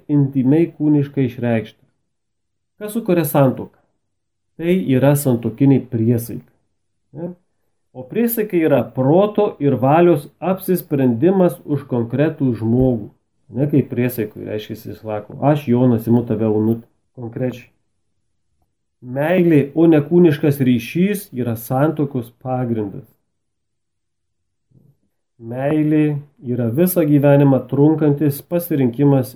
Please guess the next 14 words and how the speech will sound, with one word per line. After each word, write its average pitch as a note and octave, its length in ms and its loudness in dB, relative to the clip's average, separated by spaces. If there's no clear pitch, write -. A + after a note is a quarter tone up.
ir D#3 220 -6
įsipareigojimas. A2 1040 -4
Jonas C#3+ 300 2
Paulius D#3 240 2
antrasis E3 480 2
laiške D#3 320 4
šeimoms D#3+ 480 4
rašo, E3+ 340 2
kad D#3 220 -2
Pradžios E3 460 2
knyga, D#3+ 340 4
kalbėdama D#3+ 640 4
apie D3+ 180 4
vyrą, D#3 400 2